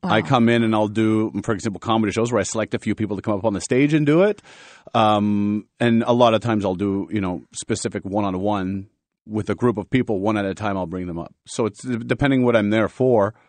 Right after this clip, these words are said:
Speaker 1: But I mean, yeah, I can do the whole room all at once if they want me to.
Speaker 2: I have seen you bring people up on stage for entertainment purposes, and, um,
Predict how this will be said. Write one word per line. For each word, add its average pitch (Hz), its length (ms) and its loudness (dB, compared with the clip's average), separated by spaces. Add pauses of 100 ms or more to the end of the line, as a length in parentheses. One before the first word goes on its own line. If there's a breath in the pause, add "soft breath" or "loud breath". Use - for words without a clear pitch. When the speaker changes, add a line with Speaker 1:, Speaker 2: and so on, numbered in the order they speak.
(160)
Speaker 1:
But 107 240 2
I 92 80 0
mean, 92 240 -2
yeah, 98 200 0
I 90 120 -2
can 95 180 -2
do 92 160 0
the 80 80 -4
whole 90 160 -2
room 90 220 -2
all 90 120 -2
at 64 80 -6
once 95 300 -6
if 139 160 0
they 113 100 2
want 101 240 0
me 76 120 -12
to. - 240 -16 (480)
Speaker 2:
I 214 80 0
have 226 260 0
seen 226 300 -2
you 208 160 2
bring 196 280 -2
people 190 280 -4
up 180 140 -4
on 165 120 -2
stage 170 460 -4
for - 180 -4
entertainment 175 600 -4
purposes, 151 720 -4
and, 151 440 -6
um, 151 180 -4